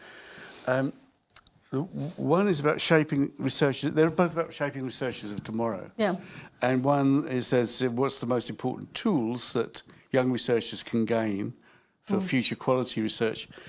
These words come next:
Speaker 1: And, um, uh, what's your advice for young people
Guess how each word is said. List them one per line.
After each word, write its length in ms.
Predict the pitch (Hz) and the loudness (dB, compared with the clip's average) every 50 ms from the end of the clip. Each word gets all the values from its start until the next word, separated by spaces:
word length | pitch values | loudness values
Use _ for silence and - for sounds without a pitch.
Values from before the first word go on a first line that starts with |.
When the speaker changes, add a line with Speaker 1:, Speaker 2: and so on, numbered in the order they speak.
| - - - - _ - | -20 -20 -20 -20 _ -4
Speaker 1:
And, 420 | - 135 135 139 135 139 135 - - | -2 0 0 0 0 -2 -2 -4 -6
um, 480 | - - 131 131 131 131 131 131 - - - _ _ - - - _ _ _ _ - | -4 -2 0 0 0 0 -2 -4 -6 -8 -14 _ _ -20 -20 -20 _ _ _ _ -4
uh, 160 | 123 135 139 | -2 -2 -2
what's 420 | 139 135 135 151 175 - - - | -2 -2 -2 -2 0 0 -2 0
your 120 | 147 143 143 | 0 0 0
advice 380 | 120 110 135 143 143 143 139 | 0 2 2 2 2 2 0
for 120 | - - 139 | -2 -2 -2
young 260 | 135 143 139 139 131 | 0 0 0 0 -2
people 420 | 135 - 147 143 120 135 139 135 | -2 -2 -2 -2 -2 -2 -4 -4